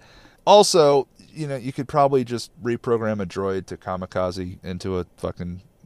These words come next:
another ship. And I get, you know,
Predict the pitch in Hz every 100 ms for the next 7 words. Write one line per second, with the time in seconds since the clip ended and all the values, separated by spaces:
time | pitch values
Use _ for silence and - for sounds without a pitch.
0 | _ 90 87 - 95 92 - _ _ _
1 | _ - 151 156 143 180 170 - - 143
2 | 117 104 98